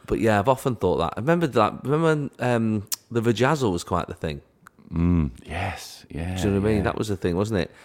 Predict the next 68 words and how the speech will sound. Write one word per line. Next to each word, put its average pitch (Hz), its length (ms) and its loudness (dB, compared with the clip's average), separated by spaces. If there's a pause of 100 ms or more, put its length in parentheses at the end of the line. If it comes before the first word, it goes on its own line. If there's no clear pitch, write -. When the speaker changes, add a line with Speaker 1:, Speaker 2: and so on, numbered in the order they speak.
(140)
Speaker 1:
And, 98 320 0
uh, 92 240 2
and 131 160 -2
do 151 80 -2
you 190 60 2
remember 190 200 2
the 196 60 6
other 196 120 2
one 117 180 4
where 95 260 2
there 117 200 -2
was? 110 260 0 (260)
<laughs> - 280 -8
I'm 135 80 0
sorry 123 180 2
if 117 80 2
you're 107 60 4
having 95 100 2
your 87 80 0
breakfast - 320 -2
here. 82 100 0
Do - 520 -12
you - 20 -4
remember 170 280 2
the, 143 240 2
there 143 80 0
was 127 120 0
a 123 40 -2
time 139 300 0
where 123 100 2
you 113 140 0
could 113 300 -2 (240)
change 127 400 2
the 123 80 -4
colour 120 320 2
of 110 80 0
your 113 100 2
bum? 123 260 2 (140)
But - 440 4
Speaker 2:
<laughs> - 20 -10
Speaker 1:
yeah, 123 260 6
so - 160 4
I 123 40 8
had 127 80 6
my 120 60 4
shoulders, 107 560 4
uh, 98 220 -2
and 95 80 -4
back. 104 140 4
I 147 100 0
gotta - 300 0
tell 269 160 4
you, 269 120 0
Steve, 175 260 4 (220)
it - 160 -4
does 262 220 4
give 233 260 0
you 214 160 6
a 190 40 8
w-, 190 200 6
even 269 220 6
though 233 80 6
nobody 220 400 6
can 175 140 0
t-, 185 160 -4
knows 170 300 6
the 160 60 8
difference 110 680 2